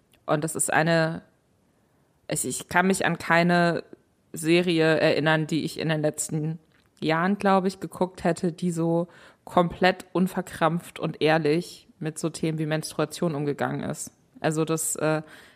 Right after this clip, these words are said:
ganz, ganz tolle Serie, funktioniert auf verschiedenen Ebenen, äh, kann man bei Amazon Prime streamen,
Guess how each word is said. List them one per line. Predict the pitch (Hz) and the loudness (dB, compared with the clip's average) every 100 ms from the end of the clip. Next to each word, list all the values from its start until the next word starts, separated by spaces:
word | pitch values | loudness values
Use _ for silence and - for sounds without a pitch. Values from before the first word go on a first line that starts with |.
| - | 0
ganz, | 196 202 | 2 4
ganz | 180 180 | 0 0
tolle | - 175 160 | -4 -4 -2
Serie, | 160 151 151 151 | -4 -6 -4 -4
funktioniert | 151 160 - 160 151 | -4 -6 -4 -4 -2
auf | 147 | -2
verschiedenen | 156 - 151 151 147 | -2 -6 -6 -6 -4
Ebenen, | 135 143 139 139 147 - - | -4 -4 -6 -6 -8 -12 -12
äh, | 147 143 | -8 -8
kann | - 175 | -4 -2
man | 160 | 0
bei | 147 147 143 143 - | 2 2 2 -2 -4
Amazon | 175 175 160 | -2 0 -2
Prime | 151 - 151 151 | -4 -2 -2 -2
streamen, | - - - 143 143 147 | -8 -16 -12 -10 -8 -10